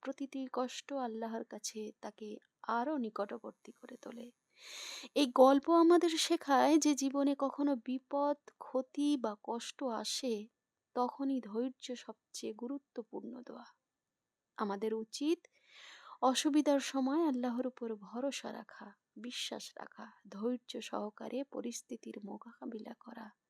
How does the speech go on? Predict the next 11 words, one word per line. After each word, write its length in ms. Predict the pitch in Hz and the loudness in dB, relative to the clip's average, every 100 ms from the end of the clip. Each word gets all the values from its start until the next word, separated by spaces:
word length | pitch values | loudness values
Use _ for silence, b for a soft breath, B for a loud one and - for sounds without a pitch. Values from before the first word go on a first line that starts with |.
| _ - | _ -8
এবং 300 | 214 208 208 | -4 -4 -4
কখনো 400 | 220 214 220 202 | -6 -6 -6 -6
হতাশ 480 | - 220 - 294 - 233 | -8 -10 -6 -6 -6 -6
না 140 | 214 | -6
হওয়া। 380 | 185 - - - _ _ _ B B B B B | -8 -14 -20 -20 _ _ _ B B B B B
হযরত 380 | 240 220 233 - | 0 2 0 0
আইয়ুব 400 | 214 220 247 233 | 0 -2 -2 -4
আলাইহিস 420 | 226 220 226 - | -6 -8 -10 -6
সালাম 380 | 214 208 226 226 | -6 -4 -4 -6
প্রমাণ 360 | 220 226 233 | -8 -8 -10
করেছেন 640 | 226 208 208 - 220 233 | -10 -10 -8 -8 -6 -8